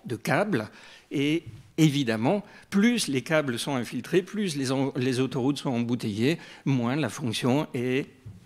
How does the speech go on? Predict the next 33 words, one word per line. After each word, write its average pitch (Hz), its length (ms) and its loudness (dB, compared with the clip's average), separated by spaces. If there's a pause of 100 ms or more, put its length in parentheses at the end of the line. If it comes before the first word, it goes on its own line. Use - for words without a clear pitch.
(160)
de 127 140 0
bonne 123 260 2
qualité 120 640 -4 (320)
et 147 120 -2
plus 151 580 -4 (320)
il 139 100 -2
y 131 100 2
aura 113 380 -2
un 131 100 2
déclin 117 480 -4
cognitif 117 580 -4
au 123 60 -10
sens 117 260 -10
large. - 340 -14 (260)
Et 127 60 -6
c'est 147 200 -2
là 202 500 0
où 139 80 -2
on 135 160 -2
a 127 220 -2 (180)
été 160 380 2
obligé 208 680 0 (280)
de 160 100 2
s'intéresser 165 600 0
très 160 220 4
tôt. 254 260 -2
N'oubliez 135 360 -2
pas, 226 140 -6
on 175 80 -2
est 113 60 0
parti 139 320 -4
de 123 60 -6
l'observation, 127 720 -4